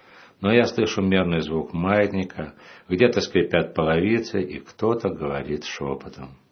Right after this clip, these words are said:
Слабость такая, что я не могу пошевелить пальцем, с трудом открываю глаза. Чужая светлая комната, окно задёрнуто занавеской. Я медленно перевожу глаза и замираю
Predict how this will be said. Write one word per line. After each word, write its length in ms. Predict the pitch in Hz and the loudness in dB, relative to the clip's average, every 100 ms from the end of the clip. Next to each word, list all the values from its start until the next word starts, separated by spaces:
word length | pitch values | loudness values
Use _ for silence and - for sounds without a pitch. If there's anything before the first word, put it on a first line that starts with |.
| _ _ - - - | _ _ -20 -20 -12
Слабость 480 | - 104 101 95 | 2 2 4 2
такая, 460 | 101 92 110 110 104 | 0 2 4 6 6
что 220 | - - | 2 0
я 160 | 87 92 | 2 2
не 100 | 90 | 0
могу 340 | 87 87 98 | -2 -2 -6
пошевелить 600 | - - 82 80 82 - | -4 -8 -4 -4 -4 -4
пальцем, 520 | 82 76 69 69 64 _ _ _ _ | -2 -2 -4 -12 -18 _ _ _ _
с 80 | - | -18
трудом 640 | - 80 85 87 95 90 - _ _ _ _ _ | -6 -6 0 0 0 -4 -14 _ _ _ _ _
открываю 720 | - 78 - 80 76 76 73 | -12 -10 -6 -6 -2 -4 -4
глаза. 540 | 73 76 71 71 64 62 - _ _ _ _ _ _ _ | -6 -6 -6 -8 -8 -12 -20 _ _ _ _ _ _ _
Чужая 400 | - 98 107 117 | -2 0 2 2
светлая 420 | - 107 98 95 | 2 0 2 0
комната, 640 | - 95 90 87 - 76 - _ _ _ _ _ _ _ _ | 2 0 2 -2 -6 -12 -14 _ _ _ _ _ _ _ _
окно 400 | - 85 104 110 | -4 -2 2 2
задёрнуто 540 | 90 82 80 73 76 | 2 0 0 -2 -8
занавеской. 800 | 71 76 76 87 95 - - 71 _ _ _ _ _ _ _ _ - | -10 -8 -4 -2 -4 -6 -16 -16 _ _ _ _ _ _ _ _ -2
Я 140 | 85 82 | 0 2
медленно 340 | 104 107 104 | 0 0 -2
перевожу 500 | - 87 85 82 82 | 0 2 4 2 0
глаза 440 | 80 78 87 98 | 0 -2 0 0
и 20 | 90 | 0
замираю 640 | 76 78 80 87 87 82 | -4 -6 -4 -4 -4 -6